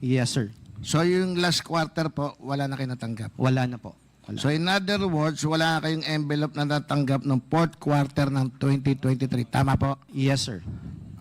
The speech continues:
Speaker 2: Mukhang sumakto, ah. Sa panahon na hindi na ginamit ng DepEd yung confidential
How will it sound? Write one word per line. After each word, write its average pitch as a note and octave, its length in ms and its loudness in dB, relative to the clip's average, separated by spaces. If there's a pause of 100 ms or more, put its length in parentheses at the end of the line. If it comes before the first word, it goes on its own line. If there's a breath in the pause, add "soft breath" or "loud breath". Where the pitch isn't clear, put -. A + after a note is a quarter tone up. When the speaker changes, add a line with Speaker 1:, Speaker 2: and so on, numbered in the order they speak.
(140)
Speaker 2:
Mukhang C3 380 2
sumakto, C#3+ 640 0
ah. F#2 240 -12 (340 loud breath)
Sa B2+ 80 0
panahon D#3 560 2
na D3 240 2
hindi C#3+ 320 2
na E3+ 80 4
ginamit D#3 480 2
ng D3 240 2
DepEd C#3 480 0
yung C#3+ 80 4
confidential C#3+ 800 2